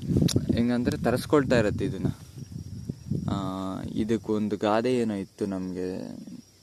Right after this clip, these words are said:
ಹತ್ತನೇ ಕ್ಲಾಸ್ದಲ್ಲಿ ಯಾವ್ದ್ರಲ್ಲೋ, ಆ, ಗಾದೆಗಳಲ್ಲಿ,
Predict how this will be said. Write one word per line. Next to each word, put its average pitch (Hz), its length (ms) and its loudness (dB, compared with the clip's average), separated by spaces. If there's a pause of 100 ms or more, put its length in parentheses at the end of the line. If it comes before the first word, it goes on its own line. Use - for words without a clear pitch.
(140)
ಹತ್ತನೇ 101 400 -6
ಕ್ಲಾಸ್ದಲ್ಲಿ 101 760 -6
ಯಾವ್ದ್ರಲ್ಲೋ, 95 500 -8 (920)
ಆ, 107 60 -4 (1040)
ಗಾದೆಗಳಲ್ಲಿ, 101 760 -4